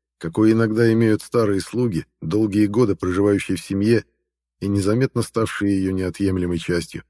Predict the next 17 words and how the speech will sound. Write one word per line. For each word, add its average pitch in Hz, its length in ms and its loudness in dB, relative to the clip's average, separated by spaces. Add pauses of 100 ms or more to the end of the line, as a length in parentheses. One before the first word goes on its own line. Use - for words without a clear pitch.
(1200)
И - 140 -2
тут 135 280 -4
же 110 100 2
вспоминается, 104 680 0
что 90 220 -6
Скарла 110 460 0
нянчила 104 480 -2
ещё 101 260 -2
моего 98 440 2
отца, 101 580 -4 (600)
только 95 260 -4
тогда 110 340 2
она 104 140 2
была 95 240 0
гораздо, 98 480 2
гораздо 95 560 -2
моложе. 80 460 -4